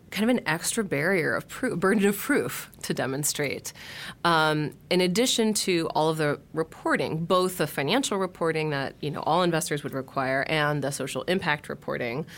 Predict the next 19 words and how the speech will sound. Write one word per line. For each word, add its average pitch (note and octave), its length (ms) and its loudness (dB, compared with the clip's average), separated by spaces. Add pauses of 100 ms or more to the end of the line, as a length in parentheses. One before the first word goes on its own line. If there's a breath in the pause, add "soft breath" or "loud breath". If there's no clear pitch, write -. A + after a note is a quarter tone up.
(360 loud breath)
um, C#3+ 320 0
which D#3+ 160 -2
is D3+ 80 -2
another D3+ 460 2
area C#3+ 280 0
I C#3 60 -2
think C3 340 -6 (300)
philanthropic C3+ 600 -4
resources B2 440 -6
can - 160 -8
play B2 200 -4
a A2 40 -4
much - 520 -6
bigger B2 260 -2
role, A#2 380 -4
and, D3 160 -2
and A3 100 4
they G#3+ 140 2
are. - 320 -4